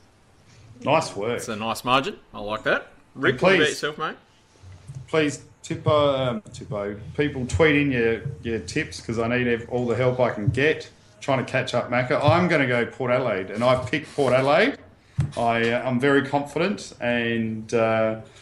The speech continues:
Speaker 1: doesn't really matter about margin 'cause I just think I'm very confident. And, and who are you picking, Macca?
Speaker 2: Look, it's gonna be a tough game, I think. We know the Crows are gonna go in hard, and I think the difference between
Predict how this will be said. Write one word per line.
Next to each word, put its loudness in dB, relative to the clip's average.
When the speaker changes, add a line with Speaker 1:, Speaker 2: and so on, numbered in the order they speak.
Speaker 1:
doesn't 0
really 0
matter 4
about 4
margin -2
'cause -8
I 2
just -6
think -4
I'm -2
very 6
confident. -2
And, -10
and -6
who 2
are 4
you 4
picking, 0
Macca? -2
Speaker 2:
Look, 2
it's 0
gonna 0
be 6
a 2
tough 0
game, 0
I -4
think. -8
We -8
know 0
the -4
Crows 0
are -6
gonna -6
go -2
in -4
hard, -2
and -6
I -6
think -10
the -4
difference -2
between -4